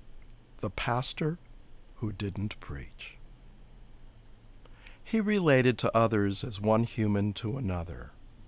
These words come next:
making room for the terrible and the beautiful. In that way, he was fully present and recognized the feelings and conditions of the human experience.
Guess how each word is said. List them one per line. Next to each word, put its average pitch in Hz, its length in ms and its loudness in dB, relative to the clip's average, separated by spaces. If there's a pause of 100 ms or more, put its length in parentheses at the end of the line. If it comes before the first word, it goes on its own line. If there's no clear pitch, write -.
(560)
making 135 580 6
room 143 320 8
for - 180 0
the 107 140 4
terrible 107 680 -2 (680)
and 123 300 2
the 87 120 -6
beautiful. - 560 -12 (1800)
In 143 160 6
that 170 240 10
way, 147 220 8
he 120 160 2
was 113 200 4
fully 131 360 4
present - 800 0 (340)
and 131 200 6
recognized 113 760 4
the 101 60 -2
feelings 127 680 0
and 104 180 -2
conditions - 1200 -4
of 104 200 -10
the 110 120 -4
human 113 360 0
experience. - 920 -10